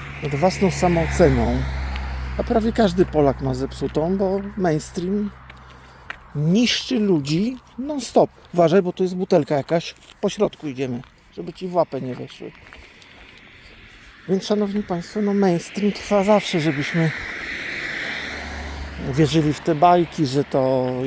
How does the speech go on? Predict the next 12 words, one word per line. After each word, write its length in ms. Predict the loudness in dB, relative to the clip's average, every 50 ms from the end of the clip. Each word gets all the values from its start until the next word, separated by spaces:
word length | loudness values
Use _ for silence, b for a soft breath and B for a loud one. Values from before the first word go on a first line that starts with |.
| -4 -4 -4 -6 -8 B B B B B B B B B -16 -8 -8
No, 100 | -6 0
to 120 | 4 4
już 140 | 4 4 4
państwu 320 | 4 4 4 4 2 -2
tysiąc 360 | -4 -4 -2 -2 -2 -2 -2 0
razy 240 | -2 0 0 0
mówiłem, 480 | 0 0 0 2 4 6 6 6 4 4
w 120 | 0 0
jaki 200 | -2 -4 -4 -6
sposób 360 | -10 -2 -2 -2 0 0 -2 -2 0
to 100 | 0 4
robi. 360 | 6 6 4 6 4 4 2